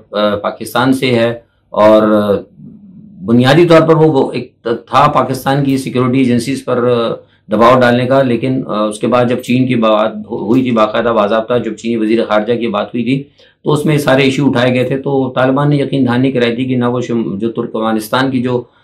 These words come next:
अ, हैं मतलब, अ, अलगी पसंद तंजीमें या त-, टीटीपी जो पाकिस्तान में तहरीक तालिबान है उनके साथ वो, अ, कोई उनके साथ नहीं मिलेंगे और ना ही उन, उनको सपोर्ट करेंगे, बल्कि ये कहा था कि हा-, हत्तुल इम्कान हो सकता है उनकी मुखालफत करेंगे।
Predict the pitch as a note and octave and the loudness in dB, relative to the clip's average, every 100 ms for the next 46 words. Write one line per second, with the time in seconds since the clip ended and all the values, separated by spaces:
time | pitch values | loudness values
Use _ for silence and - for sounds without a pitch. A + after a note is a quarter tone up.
0 | _ - A2 A2 G#2+ G#2 - A2 A#2+ A2+ | _ 0 4 4 4 2 -2 -2 0 0
1 | G#2+ G2+ - A2 G2 G2+ G2+ F#2+ F2+ - | -2 -6 -4 -6 -4 -2 0 -2 -4 -14
2 | _ _ _ - G#2+ A#2+ C3 A#2+ B2 B2 | _ _ _ -4 0 2 2 0 0 0
3 | A#2 A2+ B2 B2+ A#2+ D3 D3 C3 - C#3+ | 2 2 2 2 4 2 2 -4 -2 -2
4 | E3 D3+ C#3+ C#3 C3 A2+ - B2+ B2 A#2+ | 0 0 0 0 0 -2 -4 -2 -2 -2
5 | A#2 A#2+ A#2 A2+ A2+ A2+ B2+ B2+ A#2+ A#2 | -2 -2 -2 -2 0 -2 -2 -2 -2 -2
6 | A#2+ B2 C#3+ - - _ _ A2 A2+ A2 | -2 0 -2 -2 -10 _ _ 0 4 2
7 | G#2+ C3 C3+ B2+ A#2+ A#2 B2 B2 A2+ A2+ | 2 2 4 4 2 0 -2 0 0 2
8 | B2+ B2+ C#3+ D3 C3 G#2+ C#3 C#3+ G3+ - | 2 2 2 2 2 2 4 6 4 0
9 | _ _ _ _ _ _ _ _ A2 B2+ | _ _ _ _ _ _ _ _ -6 0
10 | C3+ A2 C3 C#3+ D3 D3 B2+ G#2+ B2 C3+ | 2 2 2 2 2 2 0 2 2 4
11 | C#3 D3 D#3 C3+ C3 C#3+ B2+ B2 C3 C#3+ | 2 4 4 4 2 0 0 0 0 -2
12 | B2 - - G#2+ - C3+ B2+ A#2+ B2+ A2 | -4 -6 -8 -8 -4 -2 0 0 0 -2
13 | - C#3 B2+ A#2+ B2+ G#2+ G2+ G#2 - F2+ | -4 -4 -4 -2 -2 0 -4 -6 -6 -6
14 | F2+ | -6